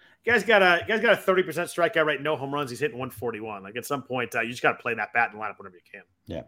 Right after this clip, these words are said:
Speaker 2: if you wanna look at schedules, uh, they're, they got a big homestand this week,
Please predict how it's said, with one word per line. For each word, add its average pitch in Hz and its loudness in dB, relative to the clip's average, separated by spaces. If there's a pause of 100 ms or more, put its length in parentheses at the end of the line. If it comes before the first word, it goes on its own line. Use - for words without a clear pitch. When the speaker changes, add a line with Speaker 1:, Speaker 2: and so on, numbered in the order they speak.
(120)
Speaker 2:
if 113 -4
you 151 4
wanna 190 4
look 170 4
at 143 2
schedules, 85 0 (580)
uh, 95 4 (120)
they're, 117 2
they 131 4
got 139 8
a 143 2
big 165 2
homestand 156 2
this 90 -6
week, - -8